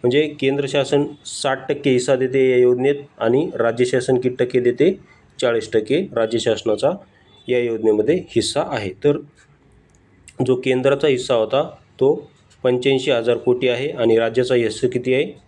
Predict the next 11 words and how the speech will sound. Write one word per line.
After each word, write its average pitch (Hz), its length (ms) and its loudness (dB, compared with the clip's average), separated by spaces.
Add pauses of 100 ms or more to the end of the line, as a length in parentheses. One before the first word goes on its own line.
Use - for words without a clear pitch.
(180)
तर 117 80 2
यामध्ये 120 520 -2 (760)
छप्पन 143 400 -2
हजार 123 220 0
कोटी 120 300 0
हा 135 160 -2 (160)
राज्याचा 110 460 -2
हिस्सा 101 300 -2 (960)
या 123 120 0
योजनेमध्ये 110 580 0 (160)
आहे. 98 200 -6